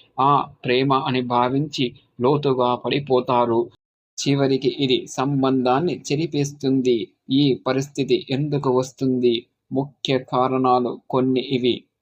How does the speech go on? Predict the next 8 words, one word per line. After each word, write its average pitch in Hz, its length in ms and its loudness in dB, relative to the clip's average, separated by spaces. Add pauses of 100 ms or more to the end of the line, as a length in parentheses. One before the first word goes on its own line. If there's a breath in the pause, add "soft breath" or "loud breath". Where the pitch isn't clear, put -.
ఒకటి, 131 500 -2 (280)
కమ్యూనికేషన్ 135 800 0
లోపం. 127 420 0 (300)
భార్యాభర్తలు 127 1000 0 (240)
ఒకరినొకరు 131 680 2
సరిగా 127 520 0 (120)
మాట్లాడకపోవడం. 127 1400 0 (260)
రెండు, 123 440 0